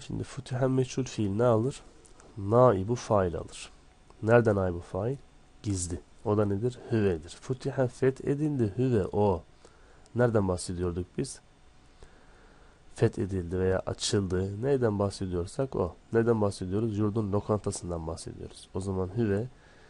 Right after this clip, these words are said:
gizli zamir, naibu faildir. Kastedilen şey lokantadır.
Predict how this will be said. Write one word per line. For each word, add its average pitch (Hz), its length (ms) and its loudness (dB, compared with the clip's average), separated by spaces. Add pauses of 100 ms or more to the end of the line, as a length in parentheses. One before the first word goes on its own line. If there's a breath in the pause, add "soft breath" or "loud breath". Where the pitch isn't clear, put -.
(420 soft breath)
gizli 107 240 0
zamir, 98 500 0
naibu 92 300 2
faildir. 104 600 0
Kastedilen 87 540 -4
şey 127 380 -4
lokantadır. - 760 -6